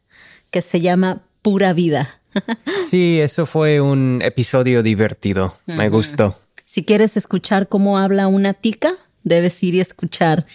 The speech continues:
Speaker 1: ese episodio, el cuarenta y dos.
Speaker 2: Así es.
Speaker 1: Y bueno, finalmente vamos a mencionar que el español es la lengua oficial, pero no es la única que se habla en el país.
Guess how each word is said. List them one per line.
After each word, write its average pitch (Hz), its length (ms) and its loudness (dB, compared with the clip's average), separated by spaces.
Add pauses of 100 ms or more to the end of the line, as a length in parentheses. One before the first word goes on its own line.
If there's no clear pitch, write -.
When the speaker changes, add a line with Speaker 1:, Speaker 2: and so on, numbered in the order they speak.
(280)
Speaker 1:
ese 190 340 0
episodio, 156 760 -2
el 156 200 -4
cuarenta 180 680 0
y 156 80 -2
dos. - 520 -8
Speaker 2:
Así - 320 2
es. - 360 -2 (400)
Speaker 1:
Y 254 80 -8
bueno, 277 300 2
finalmente 220 600 0
vamos 214 340 0
a 214 60 2
mencionar 175 880 0
que 175 220 0
el 165 100 0
español 170 920 -2
es 180 480 -2
la 165 160 -2
lengua 180 380 0
oficial, 185 800 -2 (400)
pero 226 220 2
no 233 140 0
es 226 160 -4
la 233 140 2
única 208 680 0
que 185 100 -2
se 175 240 -2
habla 165 460 0 (360)
en 175 200 0
el 170 180 0
país. 196 720 -2